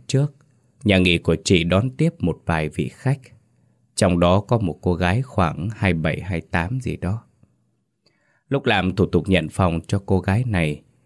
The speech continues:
chị để ý thấy cô bé có một nét u sầu khá nặng nề trên gương mặt. Bất giác mắt chị lia tới tấm thẻ căn cước đang cầm trên tay. Cô gái tên là Hảo. Trên thẻ căn cước, chân dung cô bé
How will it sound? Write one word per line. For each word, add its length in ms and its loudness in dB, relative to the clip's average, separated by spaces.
chị 140 4
để 160 4
ý 300 4
thấy 280 2
cô 140 2
bé 400 0
có 100 0
một 260 -6
nét 160 -4
u 240 -2
sầu 340 -2
khá 280 -4
nặng 240 -2
nề 280 -2
trên 200 -2
gương 300 -6
mặt. 180 -8
Bất 180 2
giác 380 0
mắt 220 0
chị 160 0
lia 200 2
tới 240 0
tấm 260 -2
thẻ 280 -6
căn 200 -4
cước 340 -4
đang 180 -4
cầm 360 -6
trên 220 -4
tay. 340 -6
Cô 140 4
gái 260 2
tên 160 2
là 260 -6
Hảo. 480 -4
Trên 200 4
thẻ 180 2
căn 280 -2
cước, 320 0
chân 200 2
dung 180 2
cô 160 0
bé 240 2